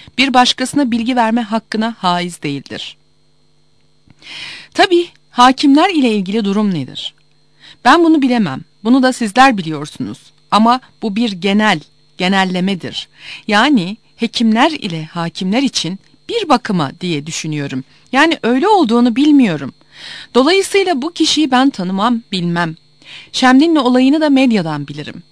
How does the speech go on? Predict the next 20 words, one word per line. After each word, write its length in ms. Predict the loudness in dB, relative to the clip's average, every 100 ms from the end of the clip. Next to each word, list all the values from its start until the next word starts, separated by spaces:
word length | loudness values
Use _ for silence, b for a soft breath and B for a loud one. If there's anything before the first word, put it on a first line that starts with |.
| -8
Onun 260 | 0 2 2
dışında 360 | 0 0 0 0
da 140 | -2
herhangi 500 | -2 -2 0 0 0
bir 180 | -4 -6
bilgim 360 | -10 -8 -6
yoktur. 600 | -4 -6 -8 -14 -16 -18 -20 _ _ _ _ -2
Kaldı 340 | 2 2 2 -6
ki, 220 | -8 -10 b b b
acaba 500 | 0 2 0 0 0
bu 140 | -2 0
belgeyi 480 | 2 0 -2 -4 -4
alanlar 640 | -4 -4 -4 -4 -4 -6 B B 0
bunun 240 | 2 4
bir 140 | 0 -4
fotokopisini 720 | -6 -6 -6 -8 -8 -6 -6
orada 420 | -4 -4 -4 -6
bize 220 | -6 -6
bırakmışlar 640 | -6 -8 -6 -6 -4 -6
mı? 180 | -6 -10